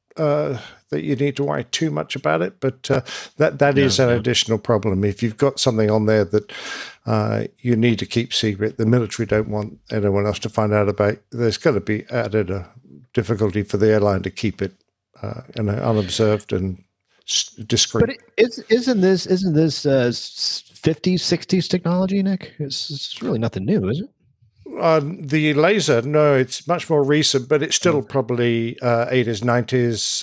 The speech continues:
Speaker 1: Um,
Speaker 2: Okay.
Speaker 1: but it's more the frequencies that they're gonna be, uh, the methods they're gonna be using, because if, if they know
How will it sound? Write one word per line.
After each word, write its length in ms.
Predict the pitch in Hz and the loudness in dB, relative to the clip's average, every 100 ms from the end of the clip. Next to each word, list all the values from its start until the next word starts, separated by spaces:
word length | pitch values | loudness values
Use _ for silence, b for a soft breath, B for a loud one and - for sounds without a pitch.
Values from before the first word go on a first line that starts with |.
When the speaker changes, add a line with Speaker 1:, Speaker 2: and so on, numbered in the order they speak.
| - | -8
Speaker 1:
Um, 520 | 123 120 120 117 127 - | -6 -2 0 -2 -4 -12
Speaker 2:
Okay. 100 | 156 135 | -14 0
Speaker 1:
but 240 | 156 156 | 2 2
it's 300 | 156 135 - | 2 0 -2
more 240 | 151 170 165 | 0 2 4
the 240 | 143 135 | 2 0
frequencies 800 | - 165 - 127 - 123 104 - | 0 -2 0 -4 -2 -2 -4 -6
that 200 | 120 - | -8 -2
they're 220 | 123 120 | 2 2
gonna 260 | 110 127 120 | 2 0 0
be, 360 | 107 123 110 B B B B B _ - | 2 2 0 B B B B B _ -6
uh, 220 | 131 123 | 0 0
the 160 | 123 131 | 2 0
methods 460 | 123 139 135 113 - | 2 0 -2 -4 -2
they're 160 | 120 | -2
gonna 180 | 110 110 | 0 -4
be 160 | 123 120 | -2 -2
using, 800 | 120 131 123 - 135 123 120 127 | 0 2 2 2 2 2 -4 -4
because 540 | 131 - 127 120 - - | -6 -2 -2 -2 -4 -10
if, 100 | 131 _ | -14 _
if 200 | - 131 | -8 -6
they 200 | - 139 | 2 2
know 380 | 135 131 131 123 | 4 4 4 2